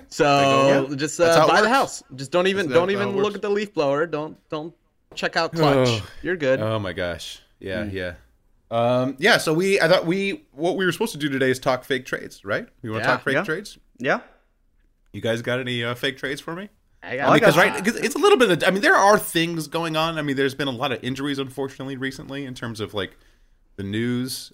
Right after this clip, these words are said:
Speaker 2: Um, and of
Speaker 3: Mm-hmm.
Speaker 2: course, is Frank, we, uh, did anybody check on this? Is Frank, Vo-, does Frank Vogel still have his job?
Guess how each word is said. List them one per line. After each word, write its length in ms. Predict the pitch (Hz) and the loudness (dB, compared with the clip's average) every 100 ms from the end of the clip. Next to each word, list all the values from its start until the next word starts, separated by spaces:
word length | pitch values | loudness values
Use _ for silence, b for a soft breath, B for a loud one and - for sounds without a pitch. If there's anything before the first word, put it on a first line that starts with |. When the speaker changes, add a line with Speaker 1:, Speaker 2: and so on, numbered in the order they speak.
| _ | _
Speaker 2:
Um, 540 | 113 113 107 101 95 82 _ _ _ - | -2 0 0 -2 -8 -14 _ _ _ -6
and 120 | 117 | -2
of 60 | 110 | 0
Speaker 3:
Mm-hmm. 60 | |
Speaker 2:
course, 260 | 156 139 - - - - | 4 2 2 -8 -20 -8
is 140 | 135 - | -6 0
Frank, 280 | - - - - | 2 2 0 -12
we, 440 | 143 214 170 - | -8 -6 -8 -8
uh, 220 | 120 - 101 - | -10 -8 -12 -6
did 160 | 151 202 | -4 -2
anybody 240 | 240 196 | 0 0
check 200 | - 190 | 2 0
on 100 | 185 | -2
this? 120 | 185 | -4
Is 80 | 156 | -8
Frank, 260 | - 175 165 | -6 -6 -6
Vo-, 120 | - 139 | -10 -8
does 120 | - 131 | -8 -6
Frank 220 | 196 165 | -6 -2
Vogel 300 | 160 160 165 | -2 0 -4
still 160 | 160 | -2
have 120 | 165 165 | -2 -2
his 120 | 156 | -4
job? 280 | 165 165 | -4 -4